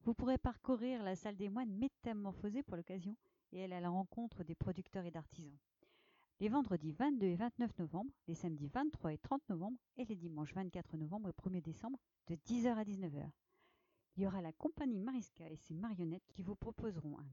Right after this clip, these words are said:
quinze heures un spectacle, l'hiver, la légende du croque-mitaine. Pour les petits, mais aussi pour les grands.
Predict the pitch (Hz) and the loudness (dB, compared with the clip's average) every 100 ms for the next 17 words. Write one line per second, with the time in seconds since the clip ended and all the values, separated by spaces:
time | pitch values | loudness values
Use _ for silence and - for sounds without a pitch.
0 | - 247 233 180 175 220 - _ _ _ | -12 -6 -6 -4 -6 -8 -12 _ _ _
1 | 170 165 - 262 - - 190 226 - 170 | -8 -8 -4 -4 -4 -10 -10 -12 -10 -8
2 | 156 208 170 208 226 196 147 151 185 180 | -6 -6 -4 -4 -4 -8 -8 -4 -2 0
3 | 208 208 151 - - - 185 - 165 - | 0 -2 -6 -14 -14 -2 -2 -2 -8 -8
4 | 160 156 - _ _ _ _ _ _ - | -10 -12 -14 _ _ _ _ _ _ -2
5 | 160 156 156 - 202 _ _ _ _ 196 | -2 -2 -4 -6 -16 _ _ _ _ 4
6 | 208 175 - 165 160 147 147 147 | 6 6 0 -4 -2 -2 -4 -8